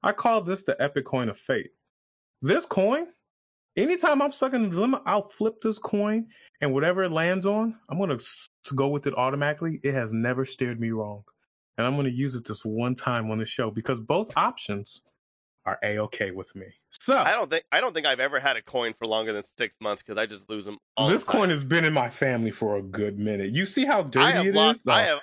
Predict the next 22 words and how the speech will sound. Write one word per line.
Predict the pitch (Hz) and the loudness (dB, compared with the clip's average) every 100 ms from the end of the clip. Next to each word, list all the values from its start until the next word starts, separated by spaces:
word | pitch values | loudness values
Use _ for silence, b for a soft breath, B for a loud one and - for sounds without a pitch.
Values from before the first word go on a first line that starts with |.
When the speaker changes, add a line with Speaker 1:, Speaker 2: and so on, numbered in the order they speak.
| 160 | 2
Speaker 2:
I | 247 | 2
Speaker 1:
it's | 214 | 2
Speaker 2:
have, | 127 | 2
Speaker 1:
been | 135 120 | 0 0
in | 98 | -4
there. | 92 92 - - | -8 -10 -10 0
Speaker 2:
I | 185 | 2
have | 247 131 | 2 2
lost | 127 - | 0 2
family, | 151 156 147 - | 2 2 0 0
family | 147 160 147 | 0 2 0
heirlooms, | 131 143 131 113 101 104 - | 2 2 0 -2 -4 -10 -6
and | 123 117 120 - | -4 -4 -6 -4
those | 185 | -2
were | 143 - | -2 -2
awesome | 120 131 120 | 0 0 -4
conversations | 113 110 98 117 104 107 107 | -4 -4 -4 -6 -6 -8 -6
to | 107 | -2
have | 107 98 | -2 -2
with | 101 | -2
my | |
Speaker 1:
Uh-huh. | 165 | 0